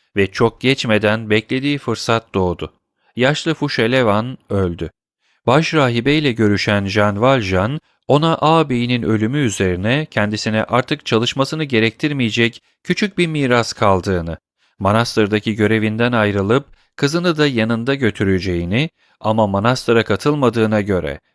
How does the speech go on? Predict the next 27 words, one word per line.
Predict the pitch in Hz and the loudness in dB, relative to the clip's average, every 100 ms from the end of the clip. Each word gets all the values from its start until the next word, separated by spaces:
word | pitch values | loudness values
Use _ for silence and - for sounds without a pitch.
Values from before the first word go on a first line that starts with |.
| - | -2
Cosette'in | 180 175 165 170 - | 0 0 -2 -4 -2
ücretsiz | 143 143 147 - 160 135 | 0 2 0 0 -2 0
eğitim | 120 139 143 | 0 -2 0
almasının | 127 117 117 123 120 117 - | 0 2 0 0 0 0 -2
adil | 113 117 139 120 | 0 0 0 2
olmadığını | 117 139 135 113 113 113 123 | 4 4 2 2 2 2 0
söyleyip, | - 107 104 104 113 117 - - _ _ | 2 2 2 2 2 0 -6 -20 _ _
Cosette'in | 165 170 190 190 175 | -2 2 0 -2 -2
orada | - 160 160 139 | 2 2 2 0
geçirdiği | 123 113 120 110 113 107 92 | 0 -2 -2 -2 0 0 0
beş | 123 - | -2 0
yılın | 123 117 117 | 0 2 0
karşılığında | 113 110 107 110 107 107 98 107 117 - _ - | 0 0 0 0 2 2 2 2 2 0 _ -2
tarikata | 139 165 170 170 170 139 | 2 2 2 2 2 2
beş | 147 156 - | 2 0 -4
bin | 131 123 | -6 -4
franklık | 117 117 110 113 117 - | 0 0 0 0 -2 -2
mütevazı | 104 - 104 101 101 98 135 127 | -4 0 2 2 2 0 -2 0
bir | 120 117 | -2 0
bağış | 98 135 143 123 | 0 0 0 0
yapmak | 110 - 131 113 | 0 0 -4 -4
için | 104 117 123 - | -2 -2 -4 -6
izin | 113 104 98 | -6 -4 -2
istedi. | 92 - 98 90 - _ _ _ _ _ _ _ | -4 -4 -4 -4 -8 _ _ _ _ _ _ _
İşte | 156 175 - 147 | -2 0 2 2
Jean | 101 113 104 98 | 4 2 2 2
Valjean, | 127 127 110 104 117 | 2 2 2 2 0